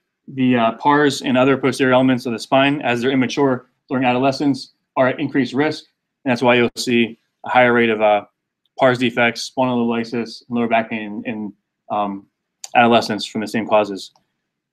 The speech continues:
Um, these posterior spinal instabilities can lead to spondylolisthesis. Um, the facet joints are the major stabilizers for the progression of spondylolysis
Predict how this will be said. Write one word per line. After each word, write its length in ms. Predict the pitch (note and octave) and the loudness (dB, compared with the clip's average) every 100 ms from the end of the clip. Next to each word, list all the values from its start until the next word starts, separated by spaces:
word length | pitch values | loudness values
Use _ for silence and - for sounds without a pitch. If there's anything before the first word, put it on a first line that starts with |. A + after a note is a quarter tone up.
| - | -2
Um, 220 | A2 G#2+ | 2 2
these 160 | A2+ C3 | 2 2
posterior 400 | D3+ C#3 C#3+ B2+ | 2 2 4 2
spinal 360 | - C3 B2+ B2 | 4 2 4 2
instabilities 580 | B2 C3 C#3+ D#3 C#3+ | -2 -2 2 2 2
can 100 | C#3 | 0
lead 120 | C3+ A#2+ | -2 -2
to 60 | |
spondylolisthesis. 1000 | - C3+ B2+ A#2+ A2+ - E3 E3+ E3 - - _ _ _ - | 0 0 2 0 -2 -2 -2 -2 -6 -8 -20 _ _ _ -8
Um, 420 | B2 A2+ G#2+ A#2 - _ _ _ _ _ - | -2 -2 -2 -6 -12 _ _ _ _ _ -4
the 60 | |
facet 280 | C3+ B2 D#3 | -2 0 0
joints 260 | D#3 C#3+ D3 | 2 2 2
are 60 | |
the 80 | A#2+ | 2
major 280 | B2 A#2+ A2+ | 2 2 -2
stabilizers 640 | - D3 C3 A#2 A#2 A2+ | -4 -2 0 0 -2 -6
for 360 | - A#2 A2+ - _ _ - | -6 -6 -6 -10 _ _ -18
the 60 | |
progression 460 | - B2+ C3+ C3 C3 | -8 -2 0 0 0
of 80 | A#2 | 0
spondylolysis 840 | B2+ A#2+ A#2+ A#2+ B2+ A#2 A#2 - | 2 2 4 2 -2 -4 -8 -12